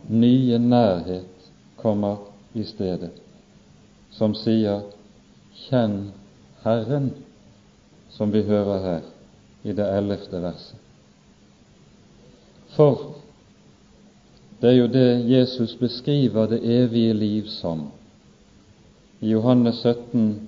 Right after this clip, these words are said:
tre sier Jesus, «Dette er det evige liv, at de kjenner deg, den eneste sanne Gud, og ham du utsendte, Jesus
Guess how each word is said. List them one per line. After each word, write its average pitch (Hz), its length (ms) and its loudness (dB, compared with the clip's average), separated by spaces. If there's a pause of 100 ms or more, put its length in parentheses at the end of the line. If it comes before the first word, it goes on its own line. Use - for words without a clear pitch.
(160)
tre 104 340 0
sier 110 400 0
Jesus, 98 540 -6 (840)
«Dette 165 500 0 (500)
er 123 240 0
det 123 160 2
evige 110 540 2
liv, 85 240 -4 (1300)
at 98 160 -4
de 107 160 2
kjenner 135 480 4
deg, 120 400 2
den 113 300 2
eneste 143 580 0
sanne 131 400 2
Gud, 95 320 -6 (1300)
og 135 420 4 (140)
ham 127 400 4
du 113 240 0 (220)
utsendte, 87 680 -10 (720)
Jesus 107 720 -2